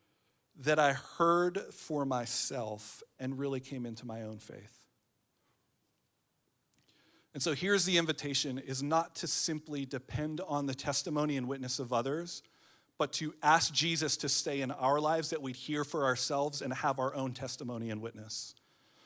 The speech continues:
In fact, so much of the harm that comes in our faith life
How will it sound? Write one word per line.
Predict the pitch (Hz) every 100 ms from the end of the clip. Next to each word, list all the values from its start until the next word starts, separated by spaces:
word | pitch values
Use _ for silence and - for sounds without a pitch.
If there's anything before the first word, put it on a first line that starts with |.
| - - -
In | 143
fact, | 202 170 -
so | - 202 208
much | 208 214
of |
the | 185
harm | 156 175 180 185 180
that | 156
comes | - 165 170
in | 170
our | 143
faith | - 147 151
life | 190 214 226